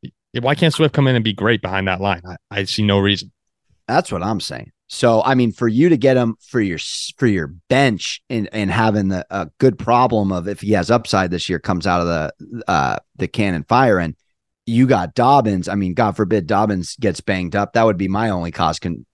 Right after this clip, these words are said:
Speaker 2: for concern in Baltimore if he didn't get, didn't stay healthy. Swift, though, I mean, he's got a lot to prove. Again, to your point, and, and I know these San Diego State guys that make the league like the back of my, back of my fro. Penny has done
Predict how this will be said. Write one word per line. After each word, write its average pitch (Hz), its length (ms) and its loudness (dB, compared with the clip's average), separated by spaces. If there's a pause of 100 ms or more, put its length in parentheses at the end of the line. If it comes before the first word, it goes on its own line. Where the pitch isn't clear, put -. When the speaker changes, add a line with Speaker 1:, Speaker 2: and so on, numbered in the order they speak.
Speaker 2:
for 104 140 0
concern 90 500 -2 (500)
in 101 200 -2
Baltimore 92 420 2
if 80 80 -4
he 92 100 0
didn't 85 240 -2
get, 87 240 -4 (380)
didn't 104 220 -2
stay 87 140 -6
healthy. 127 340 0 (520)
Swift, - 560 0
though, 101 240 -2
I - 60 -4
mean, 104 120 -4
he's 90 80 -10
got 101 140 0
a 92 60 0
lot 127 200 0
to - 80 -2
prove. 110 460 2 (340)
Again, 123 280 0 (120)
to - 120 -4
your 156 100 2
point, 127 380 0
and, 95 160 -8
and 107 160 -6
I 131 80 2
know 127 180 6
these 117 160 2
San 120 180 -2
Diego 107 260 0
State 120 300 0
guys 98 220 0
that 98 80 -2
make 98 200 -2
the 98 100 2
league 104 240 4
like 95 160 0
the 92 100 -8
back 104 320 0
of 95 80 -4
my, 90 300 -4 (280)
back 110 240 0
of 107 60 -4
my 85 140 -4
fro. 117 460 2 (260)
Penny 170 300 4
has 127 180 -2
done 92 600 -4